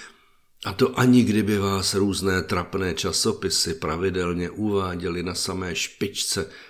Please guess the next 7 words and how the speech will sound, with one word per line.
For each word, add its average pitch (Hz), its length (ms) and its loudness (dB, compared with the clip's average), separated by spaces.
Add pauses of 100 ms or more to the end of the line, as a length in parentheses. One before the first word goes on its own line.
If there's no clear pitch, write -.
(160)
žebříčku 95 720 0
nejbohatších 92 1000 0
a 87 60 -4
nejúspěšnějších 98 1300 -2
lidí 98 300 0
na 101 120 0
zeměkouli. 104 720 2